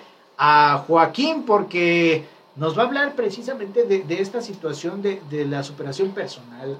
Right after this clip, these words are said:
Antes de entrar al aire, Joaquín, tú me comentabas que, que esto te ha servido mucho, porque sin esta herramienta que adquiriste tú de superación personal, tal vez no sería el Joaquín que está ahorita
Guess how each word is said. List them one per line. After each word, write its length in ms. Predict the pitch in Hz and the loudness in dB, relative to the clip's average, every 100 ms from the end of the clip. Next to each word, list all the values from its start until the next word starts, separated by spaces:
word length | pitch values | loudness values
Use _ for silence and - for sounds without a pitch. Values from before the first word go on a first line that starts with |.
| - | -10
Antes 240 | 202 262 | -8 0
de 60 | 202 | 2
entrar 240 | 196 214 | 6 6
al 120 | 220 | 8
aire, 240 | 208 220 220 | 6 2 0
Joaquín, 460 | 220 - 226 220 - _ _ _ | 0 -2 -6 -8 -12 _ _ _
tú 80 | 220 | -4
me 140 | 240 | -2
comentabas 560 | 208 170 151 185 220 202 | -2 -2 -2 0 0 0
que, 300 | 170 147 135 - _ _ _ | 0 0 -2 -12 _ _ _
que 220 | - 156 | 0 0
esto 680 | 190 - 220 220 185 151 147 - | 0 2 4 4 4 2 -2 -2
te 80 | 170 | 2
ha 60 | |
servido 380 | - 240 202 226 | 6 6 6 2
mucho, 540 | 196 175 214 - 233 240 - _ _ _ _ | 2 0 0 2 0 0 -10 _ _ _ _
porque 360 | 143 139 151 139 | -6 -4 -4 -6
sin 520 | - 135 135 131 143 - _ _ _ - | -8 -12 -12 -12 -16 -18 _ _ _ -4
esta 340 | 190 190 226 | -4 0 0
herramienta 560 | 185 170 175 202 180 - | 2 2 0 -4 -6 -2
que 100 | 139 | -2
adquiriste 580 | 131 - 151 214 214 | -2 -4 -4 -2 -2
tú 280 | 180 208 214 - - 139 | 0 0 -2 -6 -14 -12
de 180 | 139 | -8
superación 440 | 135 143 139 160 190 | -6 -6 -4 -4 -4
personal, 480 | 160 156 170 208 - - | -6 -4 -2 -4 -6 -2
tal 180 | 170 170 | 0 2
vez 340 | 196 196 - | 0 0 -6
no 320 | 156 160 175 | -10 -8 -8
sería 260 | 190 175 185 | -8 -8 -6
el 80 | 170 | -4
Joaquín 360 | 185 185 180 | -4 -4 -8
que 100 | 170 | -6
está 220 | 151 165 | -4 -2
ahorita 540 | 160 151 156 143 127 | -2 -4 -6 -6 -6